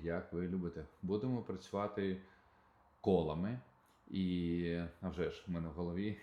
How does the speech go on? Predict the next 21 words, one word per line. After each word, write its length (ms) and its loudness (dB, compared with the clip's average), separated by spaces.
більш-менш, 760 -2
е, 360 4
напрацювання, 1200 2
але, 680 0
але 380 0
це 100 -2
більш-менш 600 -4
напрацювання. 720 -4
І 440 0
по 680 2
ходу 320 2
діла 300 -2
ми 140 0
будемо 380 -2
щось 340 -6
вносити 680 -2
нове 340 0
і 160 -6
нове 260 -2
і 120 -10
нове. 300 -6